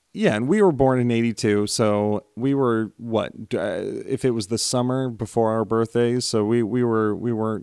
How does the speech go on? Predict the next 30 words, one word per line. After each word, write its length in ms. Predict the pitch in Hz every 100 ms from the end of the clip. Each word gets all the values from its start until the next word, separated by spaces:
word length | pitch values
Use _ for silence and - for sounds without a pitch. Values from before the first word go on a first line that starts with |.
| -
weren't 320 | 113 131 -
quite 320 | - 127 -
seven 460 | - - 110 120 113
years 240 | 107 101
old. 340 | 104 113 120 110 _
I'm 140 | 120 123
not 200 | 120 90
shocked 360 | - 113 -
at 80 | 107 -
all 280 | 104 98 95
that 140 | 101
I, 200 | 101 104
uh, 180 | 104 104
that 160 | 101 104
I 80 |
chose 300 | 101 117 98
Batman 440 | 95 101 - 101 98
over, 400 | 98 101 101 107
over 260 | 110 98 101
Indiana 320 | 101 104 98
Jones. 380 | 98 101 98 - _ _
But 400 | 131 117 110 - - _ _ _ _ _ -
a, 80 | 127 -
a 100 | 127
memory 320 | 147 202 185
that 180 | 135 123
stands 300 | - 123 110
out 160 | 107 -
strong 380 | - 107 101
from 480 | 98 104 98 98 95